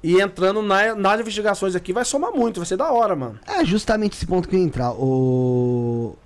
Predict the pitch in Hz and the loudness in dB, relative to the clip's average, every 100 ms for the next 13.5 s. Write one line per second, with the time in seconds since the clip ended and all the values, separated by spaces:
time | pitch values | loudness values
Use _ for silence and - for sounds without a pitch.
0 | - 131 127 120 120 117 117 110 120 139 | -16 -6 -2 0 -2 -2 -4 -4 0 2
1 | 147 123 110 101 - 135 120 123 120 131 | 2 -2 -6 -10 -4 -4 -4 -6 -6 -6
2 | 131 143 123 110 - - - 147 156 - | -6 -8 -8 -10 -14 -20 -12 -2 0 2
3 | 208 - - 135 127 - 143 139 147 180 | 0 0 -12 -14 -10 -6 -4 -4 -6 -4
4 | 151 - 123 127 151 139 117 98 98 107 | -4 -4 -6 -4 0 0 0 -4 -8 -2
5 | 131 147 131 135 - - 135 151 160 185 | -2 -2 -8 -10 -20 -10 -4 -4 -4 -6
6 | 190 269 - - 190 175 190 165 165 165 | -6 -8 -10 -4 -2 0 -2 -2 -2 -4
7 | 147 143 147 147 127 - 156 120 - - | -4 -2 0 0 0 0 0 0 -4 -16
8 | - - 113 135 135 110 110 135 - 170 | -18 -8 -2 0 0 -2 -6 -6 -4 -2
9 | 165 - 147 135 143 123 - 147 - 135 | -2 0 0 0 0 0 0 -4 -2 -6
10 | 127 127 117 - 117 104 110 151 143 127 | -6 -8 -10 -8 -8 -8 -4 -4 -2 -6
11 | 135 - 156 165 143 131 127 123 - 123 | -8 -12 -6 -4 -4 -6 -8 -8 -4 -2
12 | 127 123 113 127 131 117 104 113 104 - | 0 0 0 0 0 -2 -4 -4 -4 2
13 | 143 104 - - - | 2 2 -4 -18 -20